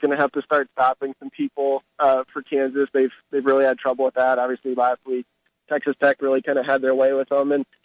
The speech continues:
really, I think a lot of it's gonna come down to Iowa State. What do they do offensively? Um, you know, if there's a lot of penalties, if they turn the ball over, if things are kind of, um,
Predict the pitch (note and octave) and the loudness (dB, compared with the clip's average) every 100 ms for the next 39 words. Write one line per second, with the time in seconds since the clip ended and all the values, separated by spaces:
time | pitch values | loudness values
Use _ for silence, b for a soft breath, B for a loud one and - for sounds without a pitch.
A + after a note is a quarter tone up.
0 | _ E3+ G#3 B3 F3 F3+ F#3 D#3 C#3+ D#3 | _ 0 2 4 0 -2 0 2 2 0
1 | D3+ - D3+ C#3 C#3+ C#3 C#3 B2 C3+ C3 | -2 -2 -4 -2 0 0 2 2 2 0
2 | - C3+ B2+ A#2+ C3 D3 C#3 C3+ C3 C3 | -2 0 0 0 0 2 2 2 2 2
3 | C3 B2 C3 B2 B2+ B2+ - B2+ B2+ B2+ | 2 2 0 -2 -4 -10 -12 -4 0 2
4 | B2 C3+ C#3+ C3 A#2+ B2 _ C#3+ C3 B2+ | 2 0 0 0 0 -6 _ -2 0 0
5 | C3 C#3+ C#3 C3+ B2+ C#3 - C#3 D3 - | 0 0 2 0 2 0 -2 -4 -4 -2
6 | C#3+ B2+ B2 A#2 C#3+ C3+ - A#2+ C3 C3 | -4 -2 -6 -6 -4 -4 0 2 4 2
7 | C3 C3 C3 B2 C3 B2+ B2+ - C3+ C3 | 0 0 0 0 -4 -6 -8 -2 2 2
8 | B2 _ _ _ _ - C3 B2 A2+ A2+ | 0 _ _ _ _ -6 -2 -2 -2 -10